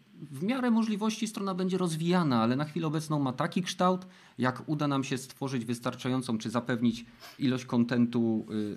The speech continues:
y, żeby się te działy zapełniały, no to wtedy możemy myśleć o kolejnych. Nie ma co, że tak powiem, stworzyć pięćdziesięciu działów, w którym każdym będzie jeden wpis, bo to nie ma sensu.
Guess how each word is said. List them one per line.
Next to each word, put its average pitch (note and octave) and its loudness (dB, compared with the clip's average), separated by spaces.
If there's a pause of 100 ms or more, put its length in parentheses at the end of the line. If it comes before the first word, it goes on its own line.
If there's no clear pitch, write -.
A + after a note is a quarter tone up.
y, G2+ -4
żeby G#2+ 0
się G#2 -2 (140)
te A#2 0
działy B2 2
zapełniały, G#2 -2
no F#3 -2
to G3 -4
wtedy D#3+ -4
możemy C3 0
myśleć A2 -2
o E2+ -6
kolejnych. F#2+ -2
Nie B2+ 2
ma C#3 0
co, B2+ -2 (320)
że A2 -4
tak A#2 -4
powiem, A#2+ 4
stworzyć A#2+ -4
pięćdziesięciu A#2 0
działów, A#2+ 0
w - -18
którym G#2+ -2
każdym A2+ 0
będzie G#2 -2
jeden G2 -2
wpis, - -14
bo - -10
to A2+ -6 (240)
nie G#2 0
ma E2+ -4
sensu. - -16